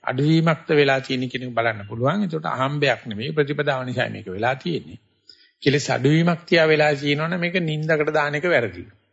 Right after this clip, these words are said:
ඒක නැවත සලකා බලන්න ඕනේ. ඒ සඳහා ලොකු ස්වාමීන් වහන්සේ කිව්වේ මේ වගේ නිින්ද එක සැරේ එන්නේ නැහැ. පෙළ, පෙළ ගැහෙනවා.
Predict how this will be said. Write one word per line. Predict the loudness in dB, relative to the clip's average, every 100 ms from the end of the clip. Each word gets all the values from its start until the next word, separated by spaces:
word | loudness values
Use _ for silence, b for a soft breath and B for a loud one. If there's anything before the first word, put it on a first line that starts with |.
| _ _
ඒක | -8 -2 -2
නැවත | 0 0 2
සලකා | 2 2 2 0
බලන්න | -2 -4 -12
ඕනේ. | -16 _ _ _ _ _ _ _ _ -4
ඒ | 0
සඳහා | 2 4 2
ලොකු | 2 0
ස්වාමීන් | 0 0 0 2
වහන්සේ | 0 -2 -6
කිව්වේ | -8 -4
මේ | -2 -2
වගේ | -2 -2
නිින්ද | -2 -2
එක | 0 0
සැරේ | -2 -4 -2
එන්නේ | 0 0
නැහැ. | -2 -4 -6 B B B
පෙළ, | _ 4 4 2 0
පෙළ | 0 2
ගැහෙනවා. | 2 -2 -6